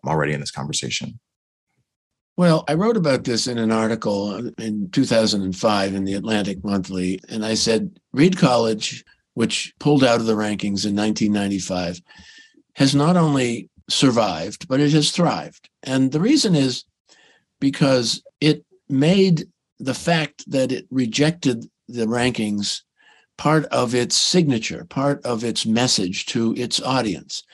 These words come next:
Speaker 2: And it basically said, "We are looking for people who take academic pursuits really seriously, who really care about research and investigation and, uh, the use of evidence."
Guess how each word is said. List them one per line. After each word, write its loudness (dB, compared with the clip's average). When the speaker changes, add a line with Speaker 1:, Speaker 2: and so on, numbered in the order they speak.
Speaker 2:
And 2
it 0
basically 4
said, -2
"We 4
are 2
looking 0
for -2
people 4
who -2
take -2
academic 2
pursuits 0
really 6
seriously, 0
who -4
really 6
care 0
about 0
research 2
and 0
investigation 0
and, -2
uh, -2
the -2
use 2
of 0
evidence." -2